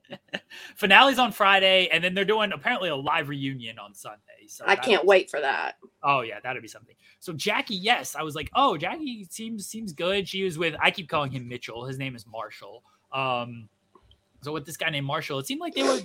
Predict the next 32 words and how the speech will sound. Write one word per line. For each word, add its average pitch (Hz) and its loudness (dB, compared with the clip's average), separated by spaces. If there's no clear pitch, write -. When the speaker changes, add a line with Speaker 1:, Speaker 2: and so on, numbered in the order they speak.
Speaker 1:
going 208 -2
all 208 2
well, 190 2
and 160 -4
Marshall 180 2
Speaker 2:
And 254 6
Speaker 1:
was 247 6
Speaker 2:
Marshall 370 8
is - 2
Speaker 1:
very - 0
Speaker 2:
very 262 4
nice. 151 -4
Speaker 1:
He's 175 2
very 196 10
nice. 147 0
He's 139 -8
very, 170 0
seems 151 -8
supportive, 156 -4
seems 139 -8
very 156 -4
understanding, 139 -6
'cause - -12
she 247 -8
was 247 -6
having, 151 -6
like, 123 -10
a - -20
breakdown 147 -8
in, 127 -12
in 120 -20
Mexico, 131 -12